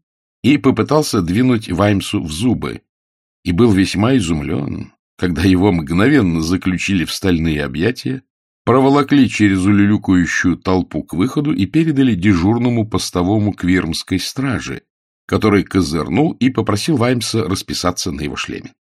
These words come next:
Мелочь, конечно, но, как всегда говорил Ваймс, за мелочами часто скрываются большие дела.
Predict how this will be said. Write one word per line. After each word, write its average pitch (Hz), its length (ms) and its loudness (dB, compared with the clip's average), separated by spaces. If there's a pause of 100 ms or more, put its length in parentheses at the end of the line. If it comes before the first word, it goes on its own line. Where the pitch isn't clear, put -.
(240)
Мелочь, 190 280 -4
конечно, 67 480 -8
но, 120 220 -4 (600)
как 147 200 -2
всегда 120 360 2
говорил 98 360 2
Ваймс, 107 420 2
за 92 240 -2
мелочами 117 800 0
часто - 340 -4
скрываются 92 720 -4
большие 76 480 -6
дела. - 340 -8